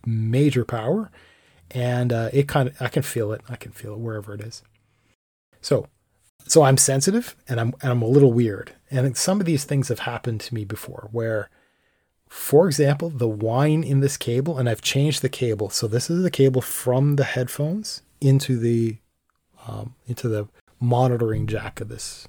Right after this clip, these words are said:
uh, microphone. And, uh, and it's not the cable. It could be both cables.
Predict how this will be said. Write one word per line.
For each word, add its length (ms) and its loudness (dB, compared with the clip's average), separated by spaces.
uh, 240 -10
microphone. 500 -12
And, 460 0
uh, 300 -2
and 140 0
it's 140 -2
not 160 4
the 60 0
cable. 320 0
It 120 -4
could 140 0
be 80 -6
both 260 2
cables. 520 -2